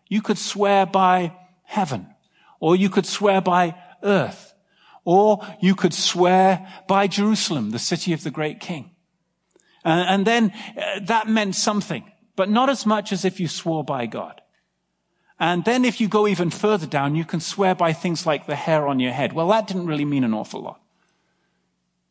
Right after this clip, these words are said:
And Jesus is saying, "What, what are you doing? Don't swear at all. Just let your yes be yes and your no be no,"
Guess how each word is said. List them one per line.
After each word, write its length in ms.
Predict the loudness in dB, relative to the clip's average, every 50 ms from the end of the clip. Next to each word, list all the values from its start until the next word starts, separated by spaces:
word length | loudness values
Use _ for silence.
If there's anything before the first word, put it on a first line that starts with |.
| _ -20 _ -2
And 160 | -2 0 2
Jesus 340 | 2 0 2 0 0 0 -2
is 120 | -2 -2
saying, 260 | 0 2 2 2 4
"What, 180 | 4 2 2 2
what 160 | 2 0 2
are 40 | 2
you 180 | 2 2 2
doing? 340 | 0 0 -2 -2 -4 -6 -10 -16 _ _ _ _ _ _ _ _ _ _ _ _ _ _ _ _ _ _ _ _ _ _ _ _ _ _ _ _ _ _ _ _ _ _ _ _ _ _ _ _ _ _ _ _ _ _ _ _ _ _ _ _ _ _ _ _
Don't 220 | 0 2 2 2
swear 420 | 0 -2 -2 2 4 4 6 6 6
at 60 | 4
all. 720 | 4 4 4 4 4 2 0 -4 -10 -18 -20 _ _ _ _ _ _ _ _ _ _ _ _ _ _ _ _ _ _ _ _ _ _
Just 440 | 0 2 4 4 4 2 0 -2 0
let 360 | 2 2 2 2 0 0 0
your 160 | 2 2 2
yes 440 | 2 2 2 2 2 2 0 -4 -8
be 140 | -6 -6 -4
yes 480 | -4 -4 -4 -4 -4 -6 -8 -10 -12
and 160 | -8 -6 -4
your 160 | -4 -2 -2 -2
no 400 | -2 -2 -2 -2 -2 -2 -2 -4
be 240 | -6 -4 -2 -2
no," 300 | -2 -2 -4 -6 -10 -14